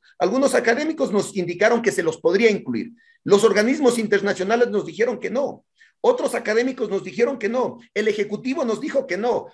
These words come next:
El Ministerio del Interior nos dijo que no. La policía <laughs> nos dijo que no. Eh, el, el Ministerio de Defensa nos dijo que no. Y la ley nos dice que no.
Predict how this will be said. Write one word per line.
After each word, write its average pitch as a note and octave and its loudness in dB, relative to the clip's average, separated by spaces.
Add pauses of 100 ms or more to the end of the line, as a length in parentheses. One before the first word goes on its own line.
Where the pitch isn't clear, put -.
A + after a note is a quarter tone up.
(120)
El G3+ 0
Ministerio A3+ 0
del A3+ 2
Interior A3 -2
nos D#4 -4
dijo A3 -6
que F#3+ -4
no. A#3 -2
La A3 -2
policía A3+ -2
<laughs> - -8
nos - -4
dijo A3+ -4
que F#3+ -4
no. A3+ -4 (260)
Eh, F3+ -6 (180)
el, F#3+ 2
el G3+ 4
Ministerio A3 6
de A3 8
Defensa A3 4
nos F3 -2
dijo G#3 -4
que E3 -6
no. G#3 -4
Y G#3 2
la F#3+ 6
ley A3 6
nos G3 0
dice F#3 -4
que F3 -4
no. G3 0